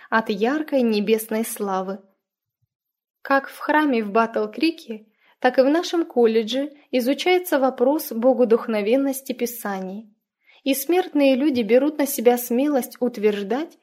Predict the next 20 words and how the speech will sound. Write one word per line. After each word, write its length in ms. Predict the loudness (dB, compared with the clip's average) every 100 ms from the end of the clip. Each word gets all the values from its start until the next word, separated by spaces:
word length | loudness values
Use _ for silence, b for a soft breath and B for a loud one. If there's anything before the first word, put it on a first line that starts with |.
| b b b
что 260 | -4 0
одни 320 | 0 2 2
места 380 | 2 2 0 -2
в 100 | -2
Писании 480 | -4 -2 -2 -2 -2
богодухновенны, 1160 | 2 4 4 2 -2 0 2 2 2 0 -6 b b b
а 120 | 0
другие 420 | 0 0 0 0
нет. 480 | 0 -2 -6 -10 -16 _ _ _ _ _ b b
Мне 300 | 2 4 6
было 240 | 6 4 2
показано, 720 | -2 0 -2 0 -4 -6 -12 b b
что 220 | -2 0
Господь 480 | 0 -2 -2 0 2
не 160 | 2
вдохновлял 680 | 4 4 4 0 2 0 0
эти 220 | 0 -2
статьи 560 | -2 -4 -4 -4 -4 0
о 100 | 0
богодухновенности, 1200 | 0 0 0 -2 -4 -4 -2 -2 -2 -4 -8 -10